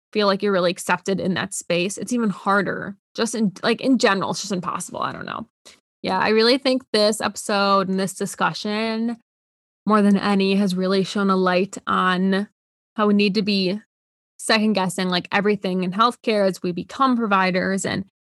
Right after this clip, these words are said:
really think outside the box. 'Cause like I mentioned before, we're in school trying to learn all the right things to do to care for a patient, and it's still not doing it. So us moving through the system need to be trying, need to be looking at that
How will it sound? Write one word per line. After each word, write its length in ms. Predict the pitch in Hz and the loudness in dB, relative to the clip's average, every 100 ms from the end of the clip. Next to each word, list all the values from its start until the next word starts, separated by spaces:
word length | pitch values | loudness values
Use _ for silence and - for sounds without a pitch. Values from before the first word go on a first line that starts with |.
| _ | _
really 200 | 220 247 | 2 4
think 380 | 214 - 196 202 - | 2 0 0 0 2
outside 500 | 190 180 - 196 180 | 0 0 -2 0 0
the 60 | |
box. 480 | 170 156 123 226 - | -2 0 -2 -2 -8
'Cause 140 | 214 208 | -4 -2
like 100 | 214 | 0
I 80 | |
mentioned 300 | 202 190 - 185 | 0 0 -2 -4
before, 360 | - 208 185 | -2 2 2
we're 200 | 175 214 | 4 2
in 140 | 254 285 | 4 0
school 440 | - 277 254 214 | 0 2 4 4
trying 300 | 196 233 247 | 2 0 0
to 80 | 233 | 0
learn 300 | 240 214 180 | 0 0 2
all 260 | 180 247 262 | 0 0 2
the 140 | 277 | 2
right 260 | 269 240 - | 4 2 0
things 360 | 226 214 214 | 2 2 2
to 100 | - | -4
do 320 | 190 170 92 82 | -4 -2 -2 -6
to 60 | |
care 200 | - 185 | -6 -4
for 120 | 170 | -2
a 60 | 170 | -2
patient, 600 | - 180 - 196 202 - _ _ _ _ _ - | -2 -6 -4 -6 -8 -12 _ _ _ _ _ -2
and 80 | 220 | -2
it's 140 | - | -2
still 280 | - 220 208 | -4 0 2
not 200 | 185 185 | 2 0
doing 260 | 160 104 101 | -4 -6 -10
it. 260 | - - - _ _ _ - | -12 -18 -20 _ _ _ -10
So 240 | - 208 | -2 2
us 400 | 190 196 196 - | 4 2 0 -2
moving 400 | 208 202 196 190 | 0 0 0 0
through 240 | 180 214 202 | 0 0 0
the 100 | 180 | 0
system 440 | - 170 185 180 | -4 -6 -4 -2
need 140 | 180 180 | -2 -2
to 60 | |
be 140 | 190 170 | -4 -6
trying, 600 | - 175 175 170 175 180 _ _ _ _ _ 226 | -2 -2 0 -2 -6 -10 _ _ _ _ _ -2
need 120 | 262 | 2
to 60 | |
be 100 | 294 | 2
looking 360 | 262 285 240 180 | 2 0 0 0
at 180 | - - | 0 0
that 220 | 113 | 0